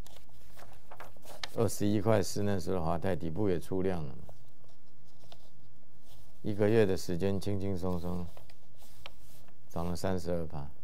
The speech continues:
我当时挑也是挑这底部有量能，这底部有量能的股票，基本上它就是一个攻击形态嘛。嗯，攻-，攻击形态，说实话，你们节目看那么多，你无非也是希望能不能找到有这种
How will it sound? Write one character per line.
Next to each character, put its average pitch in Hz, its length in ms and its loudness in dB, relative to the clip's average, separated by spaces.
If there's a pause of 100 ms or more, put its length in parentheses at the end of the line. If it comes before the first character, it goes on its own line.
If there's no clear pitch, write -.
(1000)
我 92 140 0
当 113 180 6
时 104 60 2
挑 101 260 4
也 87 80 4
是 80 100 0
挑 95 180 2
这 92 100 2
底 80 160 0
部 85 160 0
有 85 120 2
量 85 220 0
能， 73 100 -2 (580)
这 175 100 4
底 147 180 4
部 170 160 6
有 139 120 10
量 160 260 10
能 127 140 8
的 147 100 6
股 117 220 2
票， 143 240 10
基 165 200 4
本 127 160 8
上 156 140 8
它 156 140 8
就 160 100 8
是 156 140 6
一 151 40 6
个 139 120 6
攻 147 240 6
击 117 200 4
形 110 300 2
态 117 240 8
嘛。 73 220 0 (3250)
嗯， 113 120 0 (120)
攻-， 160 240 8 (140)
攻 165 180 10
击 147 140 10
形 143 160 4
态， 151 120 10
说 147 140 6
实 135 120 6
话， 139 100 10
你 120 140 2
们 131 200 4 (120)
节 135 160 8
目 160 140 8
看 160 200 10
那 151 80 8
么 135 140 6
多， 143 180 8
你 127 220 4
无 127 180 4
非 156 200 12
也 120 120 12
是 131 140 6
希 139 160 2
望 143 180 10
能 127 160 6
不 147 60 6
能 139 100 6
找 117 140 10
到 135 120 10
有 120 80 12
这 110 60 8
种 120 220 6